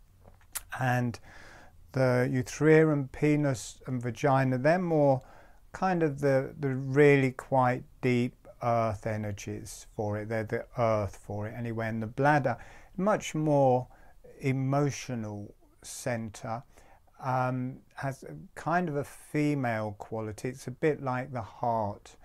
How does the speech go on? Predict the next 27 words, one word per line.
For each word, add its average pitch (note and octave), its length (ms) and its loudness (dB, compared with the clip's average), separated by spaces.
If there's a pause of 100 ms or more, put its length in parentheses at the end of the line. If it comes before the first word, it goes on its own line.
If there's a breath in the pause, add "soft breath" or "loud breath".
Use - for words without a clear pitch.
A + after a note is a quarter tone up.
(320 soft breath)
for G#2+ 600 -4 (420 soft breath)
the, A2 720 -6 (240)
um, G#2 580 -8 (1080)
blue A#2+ 360 -2
energy A2 500 -8
circuit. G#2 760 -14 (600 loud breath)
And B2 300 -8
then C#3 300 4
we C3+ 100 -2
come C3+ 340 -2
up C3 260 0 (160)
to C3 260 -4
the A#2 220 -6
kidneys. C3+ 800 -2
They're C3+ 160 0
a C3 40 -4
bit F3 240 -2
higher D3 440 -2
energy D#3 400 -2
and C#3 160 -2 (360 loud breath)
they're D#3 160 2
a D3+ 60 0
bit D3 240 0
more C3 220 0
like B2 360 0
the B2 120 -4
lungs. A2 760 -4